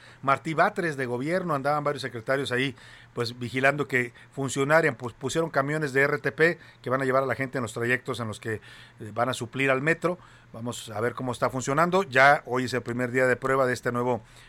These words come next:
operativo para, pues, evitar que la línea más, eh, transitada del metro de la Ciudad de México, que está cerrada, pues no ocasione un problema de movilidad severo para los habitantes de esta megalópolis. Vamos contigo, Gerardo Galicia, que estás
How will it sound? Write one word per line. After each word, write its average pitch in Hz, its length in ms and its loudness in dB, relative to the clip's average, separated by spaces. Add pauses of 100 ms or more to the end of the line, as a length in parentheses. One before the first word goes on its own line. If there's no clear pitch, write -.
(120)
operativo 135 680 2
para, 120 300 4 (280)
pues, 113 160 -8
evitar 139 360 4
que 143 240 2
la 120 180 0
línea 147 300 0
más, 143 480 2
eh, 127 80 -10
transitada 127 800 4
del 107 120 -4
metro 123 220 -2
de 117 60 -4
la 110 60 -2
Ciudad 123 180 0
de 131 80 0
México, 139 420 -4
que 110 80 -10
está 117 180 -4
cerrada, 160 480 6 (340)
pues 110 140 -8
no 123 100 0
ocasione 127 460 -2
un 123 260 -4 (280)
problema 120 380 0
de 113 80 0
movilidad 110 500 -2
severo 120 360 -2
para 113 160 -2
los 107 140 -6
habitantes 110 600 -6 (280)
de 117 80 -4
esta 117 200 -2
megalópolis. 110 760 -2
Vamos 170 180 4
contigo, 170 340 2
Gerardo 165 320 4
Galicia, 165 320 2
que - 60 -8
estás 170 340 4